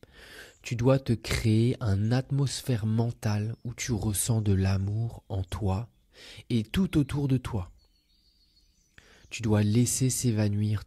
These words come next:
toutes les pensées négatives. À propos de l'amour et à propos de la romance et à propos de tout ce qui est négatif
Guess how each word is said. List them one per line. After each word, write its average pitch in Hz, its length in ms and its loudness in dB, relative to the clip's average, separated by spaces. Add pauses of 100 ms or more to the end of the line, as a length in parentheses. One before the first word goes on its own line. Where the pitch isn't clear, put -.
toutes 127 380 0
les 107 100 2
pensées 98 380 0
négatives. 92 760 -2 (960)
À 104 120 -2
propos 104 340 0
de 98 80 -2
l'amour 110 580 2
et 117 80 0
à 107 60 2
propos 107 340 -6
de 101 60 -2
la 98 100 2
romance 90 680 -2
et - 20 -4
à 85 60 -4
propos 101 320 -6
de 101 120 -2
tout 127 280 -6
ce - 100 -8
qui - 160 -6
est 104 60 0
négatif 95 580 -6